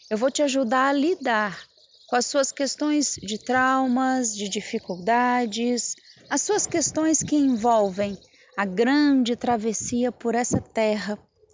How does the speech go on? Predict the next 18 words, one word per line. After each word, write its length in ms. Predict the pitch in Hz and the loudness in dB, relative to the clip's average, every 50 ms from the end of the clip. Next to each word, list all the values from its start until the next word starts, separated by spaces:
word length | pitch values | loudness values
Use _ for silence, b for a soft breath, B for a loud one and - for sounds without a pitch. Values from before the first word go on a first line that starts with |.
| _ _ _ _ - | _ _ _ _ -2
pela 360 | 240 240 240 240 240 233 - - | 0 2 2 2 2 0 0 0
oportunidade 880 | 254 311 - - 349 - - - 294 277 269 247 262 285 311 302 294 330 | 0 0 2 0 -2 -2 0 0 0 2 2 2 2 2 2 2 2 0
presente 760 | - - 302 311 302 247 202 208 233 247 254 262 247 - - | -2 0 2 2 2 2 0 0 0 2 2 2 0 -2 -4
que 120 | - - 220 | -6 -8 -6
você 320 | 208 226 233 - - 226 | -4 -4 -4 -4 -4 -6
tem 240 | - - 208 208 208 | -6 -6 -6 -6 -4
com 120 | 202 - | -2 -2
essa 280 | 202 196 - - 214 202 | -2 -2 -2 -2 -4 -4
vida. 340 | 170 175 147 135 - - - - - _ _ _ _ - - - _ _ B B B B B B B B B B B B B B B - - - - _ _ | -4 -6 -10 -10 -12 -14 -16 -16 -20 _ _ _ _ -20 -20 -20 _ _ B B B B B B B B B B B B B B B -20 -20 -20 -20 _ _
Eu 140 | - 427 415 | 0 0 2
sinto 300 | - - 311 277 - 277 | 2 2 2 4 4 4
lhe 140 | 254 254 226 | 4 4 4
dizer 340 | 240 247 220 233 262 247 | 2 2 2 2 2 2
que 120 | - - 269 | 2 2 0
não 300 | 254 262 262 262 269 262 | 2 2 2 2 2 0
terei 400 | - - 277 269 262 269 285 302 | 0 2 2 2 4 4 2 0
como 680 | - - - 269 247 233 233 226 226 247 262 294 - - _ | -2 -2 0 2 2 2 2 2 2 2 0 -2 -4 -4 _
aprofundar 1080 | - 277 269 - 311 330 330 - - - 370 370 339 254 220 247 262 277 302 302 294 262 | -2 -2 0 0 0 0 0 0 -2 -2 0 0 0 2 2 2 2 2 2 2 0 -2